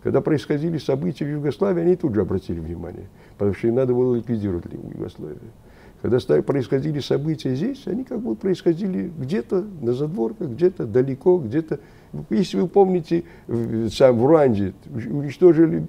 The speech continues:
почти миллион представителей племени Тутси. Кто вспоминает об этом? Кто вообще об этом говорил? Кого это интересовало? Как будто и этого и не было никогда.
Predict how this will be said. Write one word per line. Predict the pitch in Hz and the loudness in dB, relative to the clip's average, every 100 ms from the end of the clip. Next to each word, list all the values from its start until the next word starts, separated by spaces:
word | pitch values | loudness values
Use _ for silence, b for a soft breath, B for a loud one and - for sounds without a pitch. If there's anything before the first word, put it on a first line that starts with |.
| - | -6
почти | - 127 170 | -4 -2 -2
миллион | 151 151 147 151 139 - - - | -2 0 0 0 -2 -8 -20 -16
представителей | 131 107 139 147 139 131 | -12 -4 -2 -2 -2 -6
племени | 123 139 135 123 | 0 2 2 2
Тутси. | 123 - 92 - - - - - | -4 -6 -8 -10 -20 -20 -16 -6
Кто | 139 | -4
вспоминает | - - 104 101 95 87 - | -4 -4 -2 -2 -4 -6 -8
об | 95 | -10
этом? | 92 90 - | -10 -10 -10
Кто | - 131 | 0 4
вообще | 185 - - | 4 0 -6
об | 110 | -8
этом | - - | -10 -12
говорил? | 147 - - 73 - - b b | -12 -12 -12 -14 -16 -20 b b
Кого | - 104 135 | 2 4 6
это | 160 | 4
интересовало? | 180 165 139 120 110 104 - 69 - | 0 -2 -4 -6 -4 -6 -6 -10 -12
Как | - | -6
будто | 92 117 | -6 -4
и | 127 175 | -6 -6
этого | 170 - 120 | -8 -6 -6
и | 131 | -4
не | 190 | -6
было | 180 147 - | -8 -8 -10
никогда. | - - 147 - | -12 -12 -12 -14